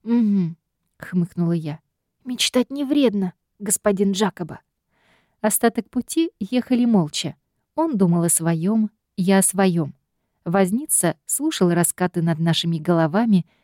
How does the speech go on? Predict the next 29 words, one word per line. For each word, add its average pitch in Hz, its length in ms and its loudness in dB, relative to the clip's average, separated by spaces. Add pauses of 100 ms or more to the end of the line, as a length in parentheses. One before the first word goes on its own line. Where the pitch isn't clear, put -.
и 226 100 2
много 254 280 0
бранился. 220 680 0 (520)
А 196 80 0
Горгул 220 580 0
просто 262 400 0
молчал 165 500 0 (240)
и 196 80 -2
по 185 120 0
привычке 185 680 -2 (240)
изображал 233 580 0
статую, - 540 -6 (340)
которая 196 440 0
периодически 175 1080 -2
жевала 180 420 2
пирожки. 175 600 -4 (380)
Мой 208 220 4
же 202 140 2
бульон 233 420 0
так - 220 -4
и 302 60 2
остался 240 460 0
нетронутым. 180 680 0 (380)
Есть 175 540 -2
не 190 120 2
хотела. 165 540 -4 (460)
А 196 120 0
вот 175 180 0
спать - 520 -4